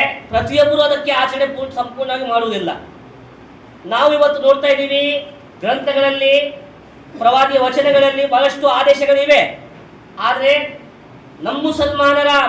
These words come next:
ಬದುಕಿನಲ್ಲಿ ನಡವಳಿಕೆಯಲ್ಲಿ ಆ ಎಲ್ಲ ಆಜ್ಞೆಗಳನ್ನ ಪಾಲನೆ ಮಾಡುವಂತ ವ್ಯವಸ್ಥೆ ನಾವು ಕಾಣಲ್ಲ. ಇಂಥ ಸಂದರ್ಭದಲ್ಲಿ ಅಕ್ಬರ್ ಸಾಹೇಬ್ ಅವರು ಯೋಚನೆ ಮಾಡಿದ್ದು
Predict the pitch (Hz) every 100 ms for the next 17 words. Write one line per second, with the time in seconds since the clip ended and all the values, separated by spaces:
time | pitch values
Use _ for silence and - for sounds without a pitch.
0 | 175 233 311 302 285 269 269 294 - -
1 | - - 180 262 277 311 294 285 254 240
2 | 269 302 - - 196 226 233 285 277 254
3 | 269 262 262 254 240 247 247 240 233 240
4 | 240 220 220 269 254 - 196 202 175 -
5 | - - - - - - - 247 302 330
6 | 294 285 285 277 277 269 240 - - -
7 | - - - 175 202 294 294 294 294 294
8 | 285 277 277 269 285